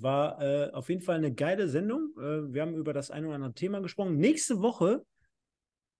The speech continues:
wird's mit Sicherheit hier wieder Veränderungen geben, denn Pascal Köp-, Köpke steht vor der Tür. Die Elf wird sich dann wieder verändern.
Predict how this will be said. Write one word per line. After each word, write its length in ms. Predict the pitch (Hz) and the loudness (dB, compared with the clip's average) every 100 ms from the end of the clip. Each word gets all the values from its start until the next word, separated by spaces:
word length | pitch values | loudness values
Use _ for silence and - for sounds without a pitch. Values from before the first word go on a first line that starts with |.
| _ _ | _ _
wird's 200 | 160 160 | -2 0
mit 160 | 196 143 | -2 -2
Sicherheit 480 | 220 247 196 190 | -2 2 2 0
hier 240 | 190 190 156 | -2 -2 0
wieder 180 | 220 208 | -2 -2
Veränderungen 520 | - 180 196 147 117 | -4 -6 -2 -2 -2
geben, 260 | 120 117 | -4 -4
denn 380 | 117 147 123 - - - _ _ | 0 2 0 -6 -18 -20 _ _
Pascal 400 | 180 180 175 170 | -4 0 2 2
Köp-, 480 | 175 190 196 208 - | 0 -2 -4 -8 -6
Köpke 460 | - 190 196 185 | -4 -2 0 0
steht 220 | - 175 170 | 2 0 0
vor 180 | 170 | 0
der 140 | 165 156 | 2 0
Tür. 420 | 185 208 214 214 - _ | 0 0 -2 -6 -18 _
Die 380 | 117 135 156 - | -10 -8 -8 -2
Elf 380 | 151 196 202 - | 4 4 2 -6
wird 300 | 131 156 190 | -2 -2 -2
sich 140 | 175 | -6
dann 220 | - 160 151 | -2 0 0
wieder 160 | 165 | -2
verändern. 680 | 135 - 151 180 180 190 190 | -4 -6 -4 -2 -2 -4 -8